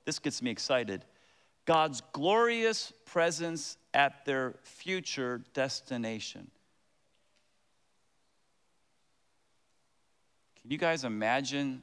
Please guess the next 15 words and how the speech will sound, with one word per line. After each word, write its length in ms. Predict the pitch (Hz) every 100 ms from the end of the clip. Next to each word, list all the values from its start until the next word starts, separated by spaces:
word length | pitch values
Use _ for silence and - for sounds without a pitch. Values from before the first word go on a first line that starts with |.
| _
seeing 760 | - - - 120 127 131 135 127 - _ _ _ _ _ _ _ _ _ _ -
God 460 | 110 104 - - - _ _ _ _ _ _ _ _ _ _ _ _ _ _ _ _ _ _ _ _ _ _ _ _ _ _ _ _ _ _ _ _ _ _
and 140 | 104 101
living 260 | 117 117
through 240 | - 113 104
it? 120 | - _ _ _ _ _ _ _ _ _ _ _ _ _
Theologians 440 | 147 143 135 120
call 200 | - 131
it 80 | 120
the 80 | 104
beatific 640 | 90 135 131 - 135 -
vision. 600 | 104 95 113 104 87 82 - _ _ _ _ _ _ _ _ _ _ _ _ _ _ _ _ _
I 80 | -
can't 300 | - 120 78
wait. 300 | 104 87